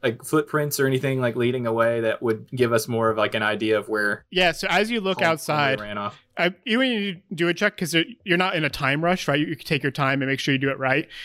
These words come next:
Speaker 2: Uh, but what you do see are, uh, like, dozens, if not hundreds of footsteps all around in this, like, little intersection. But what you could also tell, and looks extremely strange,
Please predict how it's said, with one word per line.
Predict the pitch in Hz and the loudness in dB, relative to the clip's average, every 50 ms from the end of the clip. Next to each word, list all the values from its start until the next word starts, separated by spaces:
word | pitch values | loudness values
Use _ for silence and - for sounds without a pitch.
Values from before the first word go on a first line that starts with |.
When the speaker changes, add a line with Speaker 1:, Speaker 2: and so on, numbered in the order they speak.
| - - - - _ - | -16 -18 -18 -20 _ -8
Speaker 2:
Uh, | - 160 147 - 220 | -4 -2 0 2 2
but | 170 - 180 165 | 2 2 0 0
what | 165 180 180 | 0 0 0
you | 180 | 0
do | 170 214 226 214 | 0 2 0 2
see | - 214 185 - | 2 0 -2 -2
are, | - 170 151 147 143 139 - - _ _ _ _ - - | 0 0 0 2 0 0 -4 -8 _ _ _ _ -6 -4
uh, | 180 180 - | -4 -2 0
like, | 165 143 143 - _ _ _ _ _ _ _ - | -2 -2 -2 -4 _ _ _ _ _ _ _ -4
dozens, | - 165 175 180 175 180 160 151 165 | 0 2 2 2 2 0 -4 -2 -2
if | 160 | 0
not | 170 156 147 | 0 0 0
hundreds | 135 160 156 151 160 151 151 | 0 0 0 0 0 0 0
of | 147 - | 0 -2
footsteps | - 147 135 - - 135 - - | 0 -2 -2 0 -2 -4 -4 -2
all | 170 151 147 147 143 | -2 0 0 0 0
around | 139 135 131 127 127 139 147 | 0 0 0 -2 -2 -2 -2
in | 139 | 0
this, | 139 131 - - | 0 0 2 2
like, | 143 131 - | 0 0 2
little | 147 139 139 - - | 0 0 0 0 0
intersection. | 131 135 143 151 - 185 175 190 - - 233 240 226 - - - - - - - _ _ | 0 0 0 0 2 0 0 0 0 0 0 0 0 -2 -6 -20 -20 -20 -20 -20 _ _
But | - 185 180 | 0 0 2
what | 175 180 185 | 2 2 2
you | 185 - | 0 0
could | 208 202 | -2 -2
also | 190 180 214 233 - - - | 0 0 0 0 0 -2 -4
tell, | - - - 160 147 143 139 156 - _ _ - | -4 -2 -2 0 0 0 0 -2 -6 _ _ 0
and | 175 165 170 175 165 | 0 0 0 2 0
looks | 170 160 - | 0 0 0
extremely | 160 - - - - 208 208 220 214 202 175 | -2 -2 -2 -2 0 0 2 2 2 2 0
strange, | - - - - - 156 156 160 160 147 131 131 - - | 0 -2 -8 -4 -2 0 2 2 2 2 0 -2 -6 -8